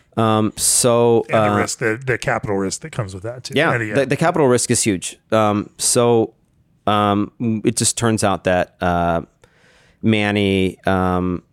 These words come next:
Speaker 1: somebody that lives in his neighborhood, he's been professional friends with, uh, is, uh,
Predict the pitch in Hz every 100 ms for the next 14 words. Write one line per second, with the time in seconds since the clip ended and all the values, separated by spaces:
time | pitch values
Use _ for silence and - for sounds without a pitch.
0 | - - - 139 117 113 101 101 101 98
1 | 95 85 95 95 90 87 101 95 - -
2 | 113 104 101 98 - 92 - 92 87 -
3 | - 92 95 95 92 - 101 90 - -
4 | - 95 90 87